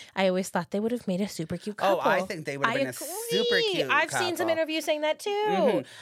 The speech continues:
Speaker 2: I've
Speaker 1: So
Speaker 2: heard
Speaker 1: I
Speaker 2: that
Speaker 1: liked
Speaker 2: rumor
Speaker 1: that.
Speaker 2: too, and oh, you, they would have been such a super cute couple. Uh, no, 'cause they're fanta-, according to, like, just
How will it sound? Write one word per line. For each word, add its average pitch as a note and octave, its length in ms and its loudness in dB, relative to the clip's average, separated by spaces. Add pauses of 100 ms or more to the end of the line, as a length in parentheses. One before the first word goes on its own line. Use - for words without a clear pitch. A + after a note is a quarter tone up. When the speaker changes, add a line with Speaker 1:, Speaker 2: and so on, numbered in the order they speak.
Speaker 2:
I've G3 440 2
Speaker 1:
So B3 100 2
Speaker 2:
heard A#3+ 80 4
Speaker 1:
I A#3+ 60 4
Speaker 2:
that A3+ 60 2
Speaker 1:
liked G#3 160 2
Speaker 2:
rumor G#3 140 -4
Speaker 1:
that. D3+ 220 0
Speaker 2:
too, F#3+ 160 -2
and E3 160 -4
oh, E3 440 2
you, E3 300 -4
they E3+ 200 -6
would F3+ 160 0
have F3 80 -4
been D3+ 140 -4
such C#3+ 200 -4
a D3 60 -10
super C3+ 560 -6
cute B2 400 -10
couple. A2+ 580 -2
Uh, A2+ 520 -2 (520)
no, E3 200 0
'cause D3+ 220 -6
they're F#3+ 220 0
fanta-, D3+ 720 -4
according F#3 720 -2
to, D#3 300 -2
like, C3+ 400 -4
just C3 260 -8